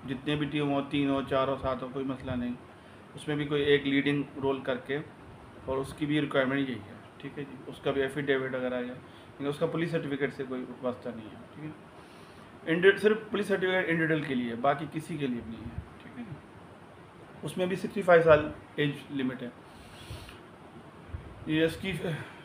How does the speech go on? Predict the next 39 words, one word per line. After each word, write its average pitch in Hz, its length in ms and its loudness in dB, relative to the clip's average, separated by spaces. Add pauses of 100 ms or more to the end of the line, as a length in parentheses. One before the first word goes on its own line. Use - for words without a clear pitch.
(200)
फ़ी 160 140 2
भी 156 240 2
तकरीबन 156 440 0
भी, 165 80 2
वो 185 240 6
बीस 151 220 2
हज़ार 113 200 -2
फ़ी 113 240 -10
है, 107 120 -8
ठीक - 240 -12
है 165 140 -10
जी। 139 60 -10
ये - 1600 -16
सारे 165 220 4
याद 156 260 8
करके 165 240 4
मैं 147 140 2
आपके 147 340 2
लिए 143 160 2
<laughs> 135 520 0
लाए, - 520 0 (680)
ताकि 139 280 2
ये 139 320 6
है, 143 100 2
क्योंकि 151 240 0
मैं 165 260 6
बता 170 340 12
रहा 175 100 12
हूँ 175 180 12
वैसे 170 280 8
तो 190 120 -2
समझ 165 300 10
नहीं 165 180 8
आ 160 40 12
रहा, 160 140 12
तो 160 160 6
मैंने 160 240 8
कहा 185 140 4
फिर 180 260 4